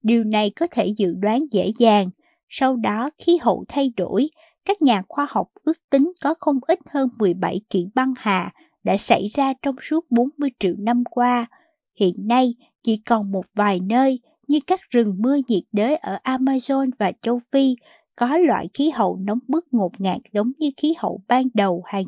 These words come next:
triệu năm trước đây. Những loại băng lấy từ Greenland cho thấy sự thay đổi đột ngột của khí hậu, từ thời tiết nóng không thể chịu nổi chuyển sang khá lạnh, khủng khiếp, gần giống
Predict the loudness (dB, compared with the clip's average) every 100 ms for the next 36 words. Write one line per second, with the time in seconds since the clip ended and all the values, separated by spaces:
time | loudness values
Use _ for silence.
0 | -2 -2 -2 -4 -4 -2 -4 0 2 4
1 | 2 -2 -14 _ _ _ 2 2 4 2
2 | 0 -2 -2 -2 0 -2 0 0 0 -2
3 | 0 0 0 -2 0 -2 -4 -20 _ 0
4 | 0 0 -2 -2 -4 -4 -2 -2 0 0
5 | -2 0 -2 -2 -4 -4 -4 -12 -4 -2
6 | 0 0 -2 -2 -10 -20 _ _ 2 2
7 | 0 0 0 -4 -2 2 2 0 -6 -4
8 | -2 -2 -2 -2 0 2 2 0 -2 -4
9 | -2 -2 -2 -4 -4 -4 -4 -6 -4 -4
10 | -6 -10 -16 _ _ _ -2 -2 0 2
11 | 2 _ _ _ _ 2 4 4 0 -4